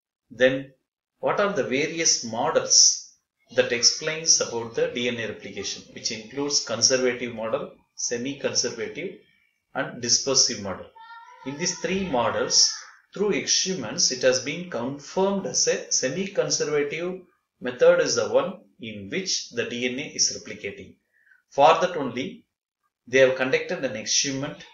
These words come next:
called as a Michelson and Stahl experiment. And the next one, we are going to see the, uh, different kinds of replication, such as a theta structure of replication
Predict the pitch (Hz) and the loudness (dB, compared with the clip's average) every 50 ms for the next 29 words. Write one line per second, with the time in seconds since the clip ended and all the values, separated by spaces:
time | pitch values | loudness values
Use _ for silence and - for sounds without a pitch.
0 | - - - _ _ _ _ _ - - 135 131 123 120 113 123 - - - 127 | -20 -20 -20 _ _ _ _ _ 6 8 8 8 8 6 4 4 4 4 2 0
1 | 120 123 127 - - 165 - - - - 160 - 185 - - 123 117 117 - - | 2 4 4 4 4 4 4 4 6 6 4 2 -2 -6 -8 -4 0 0 2 2
2 | - 117 107 110 - - - 104 92 - - - 95 92 90 - - - - - | 4 2 2 2 0 -4 -10 -10 -8 -6 -6 -6 -8 -10 -14 -16 -20 -20 -20 -20
3 | _ _ _ _ _ _ _ _ _ _ _ _ _ _ _ _ - 147 156 165 | _ _ _ _ _ _ _ _ _ _ _ _ _ _ _ _ -12 -2 0 0
4 | 165 175 190 180 - - - 247 233 233 220 180 151 160 151 143 143 151 160 175 | 0 2 2 0 0 0 2 0 0 0 -2 2 4 4 4 4 2 -2 -2 -2
5 | 175 180 175 - - - 143 135 120 113 110 127 151 185 - - - - _ _ | -2 -2 2 2 2 2 2 -2 -4 0 2 4 4 2 0 -6 -12 -18 _ _
6 | _ _ _ _ _ _ _ _ _ _ _ _ 143 127 117 117 117 113 113 113 | _ _ _ _ _ _ _ _ _ _ _ _ -12 -10 -8 -6 -6 -6 -6 -6
7 | 113 113 - 123 120 160 180 185 - 220 220 214 208 - 185 170 175 175 - - | -6 -8 -10 -8 -6 -4 -4 -2 -2 -2 -2 -2 -2 -2 -2 0 2 4 4 6
8 | 180 180 180 - - - - - 131 131 123 - 139 139 131 120 107 - - 107 | 8 6 6 4 0 -8 -8 -6 -6 -4 -4 -4 -6 -8 -6 -8 -8 -8 -8 -6
9 | 101 - 123 117 - - 123 - - 131 131 135 131 - - - - 160 165 160 | -4 -6 -4 -2 -2 2 2 4 6 6 4 4 2 -2 -8 -12 -10 -10 -2 2
10 | - 160 151 - - 135 123 - - 127 123 - - - - - 127 127 - 123 | 2 2 4 2 0 -4 -4 -2 -2 -2 -2 -4 -8 -14 -12 -12 -12 -10 -10 -10
11 | - 117 107 95 - - 120 131 - | -8 -8 -8 -6 -6 -8 -8 -10 -14